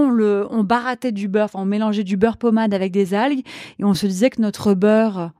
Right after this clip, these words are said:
bon bah de préférence, euh, au lait cru, ce serait quand même dans un monde idéal, avec un petit peu d'algues, et bah c'est un beurre, euh, euh, riche en minéraux, euh,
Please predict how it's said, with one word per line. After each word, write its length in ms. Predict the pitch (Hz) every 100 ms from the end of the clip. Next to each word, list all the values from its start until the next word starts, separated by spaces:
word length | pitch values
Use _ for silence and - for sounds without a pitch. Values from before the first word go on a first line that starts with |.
| _
bon 80 | 135
bah 140 | - 175
de 80 |
préférence, 800 | 185 - 202 202 185 202 196 - 185
euh, 200 | 170 170 - - -
au 120 | 214
lait 140 | 208 220
cru, 280 | - 254 240
ce 140 | 208
serait 160 | - 208
quand 160 | 208
même 120 | 202
dans 140 | 208 196
un 80 | 202
monde 180 | 208
idéal, 480 | 202 190 214 220 208 - - -
avec 280 | - 196 202
un 100 | 214
petit 160 | - 220
peu 180 | 214
d'algues, 320 | 208 220 262 247
et 60 |
bah 100 | 208
c'est 220 | 202 214
un 100 | 214
beurre, 320 | 196 214 240 202
euh, 180 | 185 180 - - - -
euh, 140 | 185
riche 300 | 185 262 240
en 80 | 262
minéraux, 760 | 240 240 233 220 226 233 247 240
euh, 220 | 208 196